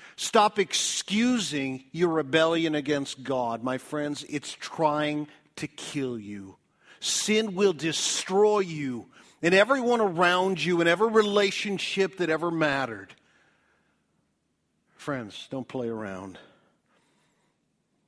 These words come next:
And just between you and God this morning, is it real? I mean, is it real? Just between you and God, answer the question,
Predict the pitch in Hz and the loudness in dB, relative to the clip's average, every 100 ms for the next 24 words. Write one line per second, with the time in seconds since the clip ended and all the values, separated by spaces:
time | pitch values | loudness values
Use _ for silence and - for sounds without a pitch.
0 | _ _ _ _ - 147 156 175 208 - | _ _ _ _ -8 -4 -2 -4 -6 -6
1 | 185 160 165 156 127 113 123 131 - _ | -6 -4 -4 -4 -6 -6 -6 -10 -16 _
2 | _ _ _ _ 139 - 147 139 143 139 | _ _ _ _ -14 -10 -10 -10 -12 -16
3 | _ _ _ _ _ _ 139 143 110 117 | _ _ _ _ _ _ -10 -8 -8 -8
4 | 123 123 _ _ _ _ _ _ _ _ | -10 -14 _ _ _ _ _ _ _ _
5 | _ _ _ _ _ _ _ _ _ _ | _ _ _ _ _ _ _ _ _ _
6 | _ _ _ _ _ _ _ _ _ _ | _ _ _ _ _ _ _ _ _ _
7 | - 151 143 165 156 190 110 - - _ | -6 -2 -2 -6 -6 -6 -8 -12 -20 _
8 | _ _ _ _ _ _ _ _ _ _ | _ _ _ _ _ _ _ _ _ _
9 | _ _ _ _ _ _ _ _ _ _ | _ _ _ _ _ _ _ _ _ _
10 | - 151 156 - 151 135 131 127 123 87 | -10 -8 -8 -6 -6 -4 -6 -6 -10 -14
11 | 104 101 110 117 - 113 107 - 113 - | -14 -16 -14 -14 -14 -14 -16 -18 -20 -20
12 | - | -20